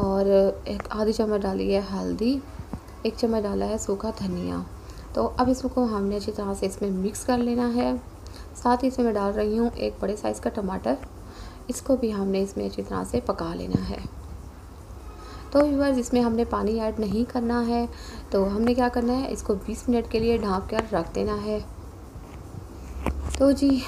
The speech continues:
बीस मिनट हो चुके हैं और माशाल्लाह से हमारा कीमा भी ready हो चुका है बिल्कुल। मज़ीद इसको जो है ना हम चम्मच चलाते हुए पका लेंगे,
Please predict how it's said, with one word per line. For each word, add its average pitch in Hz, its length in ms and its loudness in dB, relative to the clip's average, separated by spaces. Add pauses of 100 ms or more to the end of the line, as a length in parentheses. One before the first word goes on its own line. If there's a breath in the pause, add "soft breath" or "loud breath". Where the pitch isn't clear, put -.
(120 loud breath)
बीस 262 240 4
मिनट 262 180 4
हो 220 180 6
चुके 254 360 4
हैं 254 320 4
और 196 240 0
माशाल्लाह 226 440 2
से 233 160 0
हमारा 196 340 0
कीमा 202 280 0
भी 202 180 2
ready 190 280 2
हो 240 180 4
चुका 247 360 2
है 240 240 0
बिल्कुल। 202 420 0 (500 loud breath)
मज़ीद 254 340 4
इसको 240 280 2
जो 240 100 2
है 202 140 2
ना 214 100 -2
हम 202 200 0
चम्मच 208 320 -2
चलाते 190 300 0
हुए 202 180 2
पका 190 340 -2
लेंगे, 190 500 -2